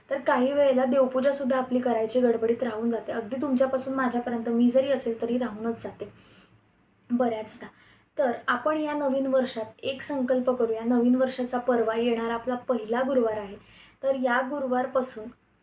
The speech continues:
प्रत्येकाने हे वर्ष संपेपर्यंत ही सेवा न चुकता करून बघूया आपण. कारण की ही सेवा केल्याने हे एक असं पुस्तक आहे किंवा हा असा एक ग्रंथ आहे ज्याच्यातनं सगळ्या अडचणीतनं आपल्याला मार्ग मिळू शकतो. हा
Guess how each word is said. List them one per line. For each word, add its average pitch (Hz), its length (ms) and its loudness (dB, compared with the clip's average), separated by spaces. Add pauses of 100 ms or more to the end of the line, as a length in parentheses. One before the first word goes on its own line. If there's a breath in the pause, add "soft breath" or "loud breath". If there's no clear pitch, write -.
(140)
प्रत्येकाने 254 680 -2
हे 233 180 2
वर्ष 247 320 2
संपेपर्यंत 254 840 2
ही 233 260 0
सेवा 247 240 0
न 240 240 2
चुकता 254 340 -8
करून 233 320 -2
बघूया 202 280 -8
आपण. 202 180 -14 (680 soft breath)
कारण 262 240 0
की 294 100 -4
ही 262 300 0
सेवा 262 280 2
केल्याने 240 460 2
हे 226 180 -2
एक 277 420 2 (140)
असं 254 280 0 (640 soft breath)
पुस्तक 262 480 0
आहे 233 220 -2
किंवा 233 300 -4
हा 240 120 0 (120)
असा 247 320 -2
एक 262 340 2
ग्रंथ 233 460 2
आहे 226 300 0
ज्याच्यातनं 247 580 0
सगळ्या 254 800 0
अडचणीतनं 262 800 -2
आपल्याला 233 360 0
मार्ग 214 340 -4
मिळू 214 220 -10
शकतो. - 360 -18 (400 loud breath)
हा 277 220 2